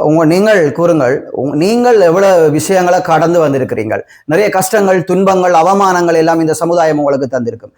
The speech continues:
அதே மாதிரி நீங்கள் ஒரு பெண் முயற்சியாளர் மட்டுமே. ஆனால்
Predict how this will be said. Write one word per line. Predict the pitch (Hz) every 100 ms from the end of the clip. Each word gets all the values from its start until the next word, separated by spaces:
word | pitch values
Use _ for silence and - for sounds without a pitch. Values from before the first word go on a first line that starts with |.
| _ _
அதே | 151 208
மாதிரி | 220 185 156 135
நீங்கள் | 175 233 220
ஒரு | 214 220
பெண் | 202 233
முயற்சியாளர் | 190 220 208 233 175 147 135
மட்டுமே. | 117 120 113 - _ _
ஆனால் | 147 185 165 120